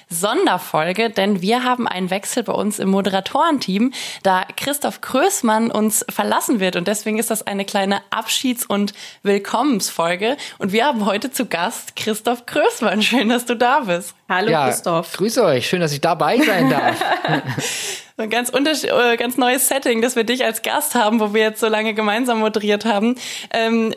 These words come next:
Speaker 1: dir jetzt die Fragen, die wir vielen Gästen am Anfang stellen, „Wer bist du und was machst du?“, zu stellen, macht, glaub ich, wenig Sinn. Wir kennen dich alle. Aber was mich interessieren würde, ich bin mir sicher, du hörst natürlich jede Folge Steuerung Alt entfernen rauf und runter.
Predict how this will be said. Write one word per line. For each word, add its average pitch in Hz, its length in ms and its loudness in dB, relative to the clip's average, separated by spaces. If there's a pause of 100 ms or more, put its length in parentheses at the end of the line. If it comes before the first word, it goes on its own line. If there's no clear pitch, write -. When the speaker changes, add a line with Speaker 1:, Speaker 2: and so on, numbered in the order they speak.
(300)
Speaker 1:
dir 208 260 -2
jetzt 285 240 -2
die 247 60 0
Fragen, 226 320 0
die 240 100 2
wir 233 100 2
vielen 247 280 2
Gästen 233 180 0
am 233 80 0
Anfang 233 260 -2
stellen, 220 220 0
„Wer 214 120 2
bist 247 260 -2
du - 20 0
und 214 80 0
was 208 160 0
machst 233 400 0
du?“, 247 80 0
zu 240 160 0
stellen, 214 320 0
macht, 202 220 0
glaub 208 120 2
ich, 202 140 -6
wenig 302 300 2
Sinn. 254 160 2
Wir 233 80 4
kennen 294 300 0
dich 214 180 -4
alle. 208 240 -2
Aber 233 180 -2
was 214 160 0
mich 269 220 2
interessieren 202 580 -2
würde, 190 240 0 (320)
ich 214 120 -8
bin 240 100 2
mir 247 80 0
sicher, 262 180 0
du 214 100 2
hörst 233 200 0
natürlich 214 400 0
jede 214 220 0
Folge 208 320 -2
Steuerung 202 380 0
Alt 196 160 -2
entfernen 196 420 -2
rauf 185 260 0
und 180 120 -2
runter. 233 460 0